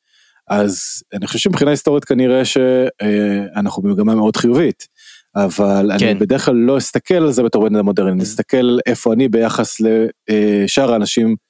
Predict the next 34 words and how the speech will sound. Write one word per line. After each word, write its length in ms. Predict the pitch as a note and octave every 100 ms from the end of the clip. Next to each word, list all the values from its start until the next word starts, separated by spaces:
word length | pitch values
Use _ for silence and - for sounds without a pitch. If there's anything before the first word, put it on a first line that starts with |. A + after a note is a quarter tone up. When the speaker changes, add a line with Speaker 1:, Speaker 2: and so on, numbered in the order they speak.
| _
Speaker 2:
נכון. 300 | C3+ A#2+ A#2
Speaker 1:
בחברה 420 | G#2+ A2 A2 D3 B2+
באותה 300 | A2+ - A2+
נקודה. 380 | G#2+ A2 G#2 G2
Speaker 2:
נכון, 380 | C#3 - A2 G#2+
זה 140 | B2+
נקודה 320 | B2+ A2+ A2
Speaker 1:
אה, 40 | G#2+
Speaker 2:
מעולה 340 | G#2 A#2 A#2+
בעיניי, 400 | A2 G2 G2 G#2 -
נכון, 300 | A#2+ C3 G2
כי 200 | - A#2+
הרבה 180 | A2+ C3+
פעמים 380 | C#3 B2 B2 B2
אנחנו 500 | B2 A#2+ A2+ A2 G#2+ - - -
שומעים 240 | - A#2 C3
כלכלנים 480 | C3 B2 B2+ F3+
שאומרים, 480 | D3+ A#2+ A2+ C3+ C3 A#2 _ _ G2+
"ב-, 320 | F#2 F#2 F2+ F2+
בהסתכלות 420 | G2+ - - A#2
רחבה, 360 | C3 C#3 G#2 F2+
המצב 420 | F2+ G2 - A2+
רק 100 | C3
הולך 140 | C3
ומשתפר", 520 | C#3 - D#3+ A3+ C3+ G2+ - - - _ -
אבל 180 | G#2+ A2+
בסוף 220 | A2 B2+
שאתה 120 | -
אומר, 220 | C3 D3
כאילו, 600 | D3 D3 C3+ B2+ A#2+ A#2 A2+
"סבבה 300 | - C#3+ D3
שהמצב 240 | - A#2
הולך 140 | C3+ B2+
ומשתפר, 460 | B2 - - C#3